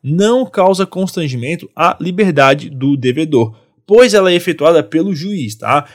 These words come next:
Então, tal modalidade não se configura, perdão, tal modalidade sim se configura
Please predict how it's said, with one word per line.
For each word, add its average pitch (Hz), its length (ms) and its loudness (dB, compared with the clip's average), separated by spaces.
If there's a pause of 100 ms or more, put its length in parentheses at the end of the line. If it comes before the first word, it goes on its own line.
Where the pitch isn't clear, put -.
(140)
Então, 202 240 -2
tal 262 400 2
modalidade 147 680 2
não 202 360 0
se 233 180 -6
configura, 185 760 -2 (340)
perdão, 147 340 0
tal 170 300 0
modalidade 165 560 2
sim 151 380 -4 (260)
se - 260 -4
configura 165 880 0